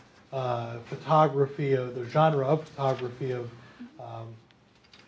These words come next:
you know, sort of the domestic world really hadn't been invented yet. And so, you know, here's Shansanetta Stanley Emmons kind of exploring that, exploring that world. So, <clears throat> and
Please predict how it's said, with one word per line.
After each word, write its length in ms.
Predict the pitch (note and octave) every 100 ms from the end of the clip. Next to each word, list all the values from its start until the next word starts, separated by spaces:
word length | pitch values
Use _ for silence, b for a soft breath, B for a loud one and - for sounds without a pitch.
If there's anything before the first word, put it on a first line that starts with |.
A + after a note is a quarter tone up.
| -
you 60 |
know, 220 | - - -
sort 240 | - C3
of 100 | A2+
the 60 | A#2+ -
domestic 800 | C3+ C3+ D3 D3+ - - C3 - - - - D3
world 680 | C#3 D#3 D3+ A#2+ A2+ A2+ b b b b -
really 220 | D4 C4
hadn't 320 | A3 A3 G3
been 160 | G3 F#3
invented 720 | E3+ C3 D#3 G3 A3+ F#3 B2
yet. 240 | A#2+ - -
And 100 | C3
so, 400 | - D#3 D3 C#3 B B B _
you 80 | D3
know, 80 | C3+
here's 480 | C#3 D#3+ D3 - - -
Shansanetta 600 | D#3+ D3 C#3+ D3 C#3 C3
Stanley 440 | - C#3+ C3+ B2+ B2
Emmons 320 | C3 A#2 -
kind 200 | C#3 B2
of 60 | A2+ - b b
exploring 680 | C3+ - - D3+ D3+ C#3 B2
that, 260 | B2 A#2+ - - _ _ _
exploring 420 | - - D#3+ C3+ A#2
that 280 | A2 G#2
world. 260 | A#2 A2 G2 -
So, 320 | - A#2+ A2 G#2+ - _ b b b
<clears throat> 540 | b _ - - -
and 260 | F3+ C#3+